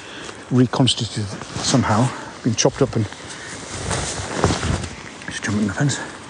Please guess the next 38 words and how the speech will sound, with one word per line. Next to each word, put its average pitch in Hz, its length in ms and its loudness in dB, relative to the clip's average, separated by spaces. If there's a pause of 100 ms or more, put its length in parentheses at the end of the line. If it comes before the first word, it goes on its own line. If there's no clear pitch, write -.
(500)
been 131 140 6
chopped - 260 2
up 117 140 2
and, 113 340 2
uh, 117 300 6 (840)
turned 113 240 4
into 113 240 2
a - 20 4
feeder. 113 320 4 (320)
So 180 100 4
that 190 100 6
works 190 200 6
quite - 240 2
well, 151 480 6 (220)
but 139 120 6
it's, - 420 0 (1400)
hmm, 135 300 2 (800)
it's - 120 -2
almost 202 200 4
a - 40 2
bit 131 120 6
too 190 140 6
floppy 113 340 2 (720)
in 127 80 2
places. 123 240 4
It's 123 80 -2
got, - 260 2
it's - 200 -4
formed 143 520 4
and 123 80 4
shaped, 123 360 2
and 127 100 2
it 127 80 -2
will 139 140 6
hang 135 200 6
on 127 120 8
a 117 80 4
gate 98 400 -2